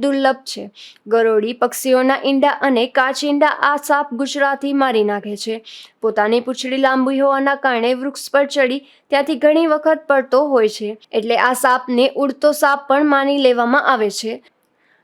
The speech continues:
ઝાડની બખોલમાં મે મહિનાથી જુલાઈ વચ્ચે ત્રણ થી અગિયાર ઈંડા મૂકે છે,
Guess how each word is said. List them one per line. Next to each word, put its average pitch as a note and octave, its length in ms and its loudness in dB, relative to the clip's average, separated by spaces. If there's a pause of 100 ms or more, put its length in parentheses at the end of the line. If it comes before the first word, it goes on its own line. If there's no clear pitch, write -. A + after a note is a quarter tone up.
(120)
ઝાડની A#3 400 0
બખોલમાં B3 640 2
મે C4 60 4 (140)
મહિનાથી C4+ 600 0
જુલાઈ C#4 360 0
વચ્ચે A#3+ 280 0 (140)
ત્રણ C4 260 0
થી C4 140 -8 (140)
અગિયાર C#4+ 300 -2 (140)
ઈંડા B3+ 300 0
મૂકે A3+ 260 0 (120)
છે, A3 120 -10